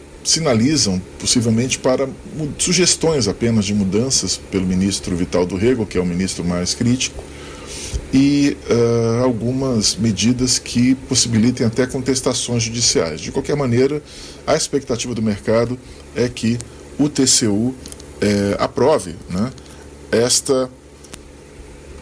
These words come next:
esta privatização da Eletrobras, essa importante estatal brasileira, que vai ser, se for aprovada, o, o, for aprovado o processo,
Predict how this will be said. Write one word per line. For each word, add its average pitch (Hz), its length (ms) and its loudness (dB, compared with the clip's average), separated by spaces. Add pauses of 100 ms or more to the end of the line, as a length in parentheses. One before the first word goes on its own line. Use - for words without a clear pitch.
(100)
esta 113 400 0
privatização 120 840 2 (160)
da 113 380 0
Eletrobras, 117 720 2
essa 98 200 -2
importante 107 500 0
estatal 92 480 0
brasileira, 104 540 0
que - 120 -4
vai 180 140 2
ser, 135 280 2
se - 160 -4
for 95 200 0
aprovada, 92 460 0
o, - 140 -8
o, - 560 -6
for - 180 -4
aprovado 101 420 -2
o - 40 -14
processo, 123 500 -2